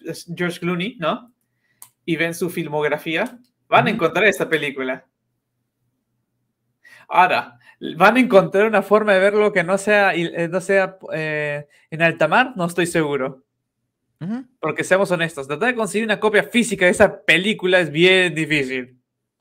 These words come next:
Speaker 2: Hmm. Siempre hay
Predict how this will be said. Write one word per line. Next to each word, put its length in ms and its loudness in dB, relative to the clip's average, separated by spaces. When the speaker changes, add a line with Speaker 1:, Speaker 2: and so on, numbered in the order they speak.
Speaker 2:
Hmm. 340 -8
Siempre 420 0
hay 640 2